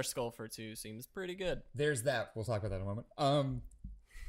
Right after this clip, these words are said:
Speaker 2: you still, you play it for free,
Speaker 1: <laughs>
Speaker 2: but you don't equip it for free, so it's not as fast as I thought
Speaker 1: Right.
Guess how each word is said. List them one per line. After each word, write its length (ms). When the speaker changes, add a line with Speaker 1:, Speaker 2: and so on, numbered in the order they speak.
Speaker 2:
you 100
still, 300
you 140
play 300
it 120
for 120
free, 280
Speaker 1:
<laughs> 20
Speaker 2:
but 180
you 80
don't 100
equip 240
it 100
for 120
free, 240
so 160
it's 160
not 320
as 260
fast 320
as 100
I 80
thought 320
Speaker 1:
Right. 220